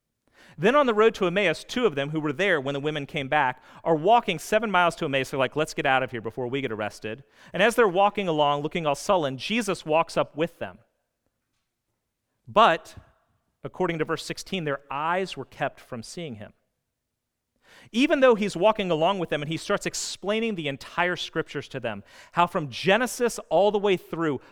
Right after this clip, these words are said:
all of it was pointing to him as the Messiah and how he would come as God's son, he would die for the sins of humanity, and he would rise again on the third day. And as he's explaining all of the scriptures, their ears are burning,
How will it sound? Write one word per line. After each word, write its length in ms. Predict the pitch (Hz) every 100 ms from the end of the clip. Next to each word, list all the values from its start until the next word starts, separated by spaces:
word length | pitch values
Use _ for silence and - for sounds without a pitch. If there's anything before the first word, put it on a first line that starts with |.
| _
all 280 | - 202 240
of 100 | 226
it 120 | 220
was 200 | 165 165
pointing 380 | - - 190 190
to 140 | - 165
him 400 | - 180 208 220 -
as 160 | 156
the 60 | 156
Messiah 560 | 143 - 156 147 120 - - -
and 120 | 156
how 180 | 156 165
he 140 | -
would 180 | 143 135
come 380 | - 208 226 247 -
as 200 | 147 139
God's 520 | 113 160 165 190 196
son, 520 | - - 185 202 269 262 _ _ _
he 120 | - 185
would 220 | 165 117
die 380 | 180 180 220 240
for 160 | -
the 100 | 135
sins 440 | - - 196 220 180
of 100 | -
humanity, 600 | 143 151 185 208 233 214 -
and 140 | 156 151
he 80 |
would 140 | 151 131
rise 340 | 147 160 175
again 240 | 156 147 156
on 80 |
the 80 | 143
third 280 | - 139 131
day. 280 | 120 110 98 _ -
And 120 | 165 180
as 140 | 190
he's 160 | 202 170
explaining 680 | - - - 202 262 269 226
all 320 | - 190 233
of 60 |
the 80 | 220
scriptures, 580 | - - 202 - 135 - - -
their 260 | - 180 165 - _ -
ears 440 | 190 220 247 233
are 200 | - 190
burning, 480 | 175 196 220 240 233